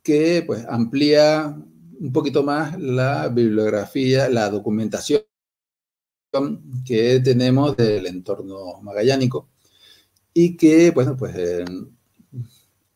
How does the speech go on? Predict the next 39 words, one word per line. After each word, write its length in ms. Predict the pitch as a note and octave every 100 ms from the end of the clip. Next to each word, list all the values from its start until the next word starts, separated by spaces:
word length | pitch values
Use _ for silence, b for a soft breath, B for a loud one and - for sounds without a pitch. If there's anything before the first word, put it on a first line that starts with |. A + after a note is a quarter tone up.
| -
es 100 | C#3
un 120 | C#3+
pequeño 260 | D3 C#3 C#3
detalle 340 | C3+ C#3 C#3
más 180 | C3+ B2+
para 160 | C3 A2+
añadir 340 | G#2+ A2+ B2+
a 100 | A#2
las 240 | G2 -
futuras 260 | A#2+ A2 A2
biografías 340 | A2 A2 B2 A2+
que 80 | A#2+
se 80 |
puedan 240 | B2 A2+ F#2+
hacer 200 | - G#2
del 260 | G2+ F2
personaje. 580 | E2 F2 - F#2 E2+ _ _ _ - _ b b b b b _ _ -
Nada 140 | G#2
más 120 | G#2+
por 140 | - A2+
mi 60 |
parte 500 | B2 D#3 D3+ E3 - -
y 240 | G2 G2
muchísimas 420 | G#2 - B2 G#2
gracias 300 | G#2+ G#2 G2
por 420 | - G2 F#2 - A2+
escucharme 560 | A2+ B2 C#3+ C3 C#3 C#3+
y 340 | A#2 G2 G#2+
nos 100 | G2+
veremos 320 | G#2 G2+ F2+
el, 280 | F#2 F2 F2+ - _ _ _
en 100 | G#2
la 120 | G2
próxima 420 | - G2+ - F#2+
edición, 360 | F2+ E2+ F2+ D#2
si 100 | E2+
todo 160 | F2+ F2
va 80 |
bien. 160 | E2